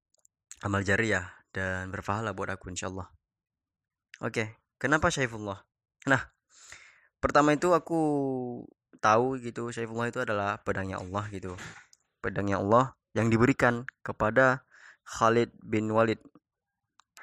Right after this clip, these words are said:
Kenapa Khalid bin Walid? Khalid bin Walid ini adalah sebuah pejuang atau penunggang kuda yang tangguh. Yang tangguh, dan setiap peperangannya,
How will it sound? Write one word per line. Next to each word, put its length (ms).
Kenapa 320
Khalid 160
bin 160
Walid? 240
Khalid 400
bin 160
Walid 240
ini 160
adalah 480
sebuah 960
pejuang 560
atau 640
penunggang 480
kuda 340
yang 240
tangguh. 400
Yang 220
tangguh, 400
dan 560
setiap 380
peperangannya, 800